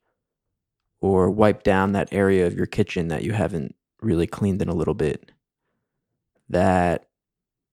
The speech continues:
almost wipes away some of these negative thoughts in your head at the same time. It's, it's almost meditative in a way, and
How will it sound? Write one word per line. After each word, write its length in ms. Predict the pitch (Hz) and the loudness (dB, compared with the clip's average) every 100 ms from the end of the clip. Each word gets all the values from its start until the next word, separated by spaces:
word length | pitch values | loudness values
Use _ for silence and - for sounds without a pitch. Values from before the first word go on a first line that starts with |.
| _ | _
almost 380 | 123 135 143 127 | 0 4 4 2
wipes 480 | 101 104 107 107 - | 2 4 4 2 0
away 800 | 95 92 90 92 85 82 107 - _ _ _ _ _ _ _ _ _ _ _ _ | 2 4 4 4 2 0 -4 -14 _ _ _ _ _ _ _ _ _ _ _ _
some 340 | - - 101 | -10 -2 2
of 80 | 98 | 2
these 500 | 95 90 82 107 - _ _ _ _ _ _ _ _ _ _ _ 113 | 2 2 0 -4 -12 _ _ _ _ _ _ _ _ _ _ _ 0
negative 340 | 107 104 95 | 0 2 -2
thoughts 460 | - 101 92 - - | 0 2 2 0 -4
in 80 | |
your 80 | - | -4
head 420 | - - 107 - | -4 0 0 0
at 160 | - - | -4 -4
the 80 | 104 | -6
same 320 | - 87 82 | -6 -8 -8
time. 480 | - - 80 - - _ _ _ _ _ _ _ _ _ _ _ _ _ - | -8 -4 -4 -4 -14 _ _ _ _ _ _ _ _ _ _ _ _ _ -6
It's, 280 | 107 - | -6 -4
it's 160 | - - | -4 4
almost 280 | 123 123 110 | 6 6 4
meditative 840 | 95 104 120 147 156 208 - - _ - | 2 2 4 4 4 2 -2 -16 _ -2
in 100 | 98 | 2
a 60 | |
way, 420 | 90 85 113 156 - _ _ _ _ _ _ _ _ _ _ _ _ _ _ _ - | 2 4 2 0 -8 _ _ _ _ _ _ _ _ _ _ _ _ _ _ _ -8
and 760 | 104 95 92 90 95 87 - | -2 0 2 0 0 -2 -6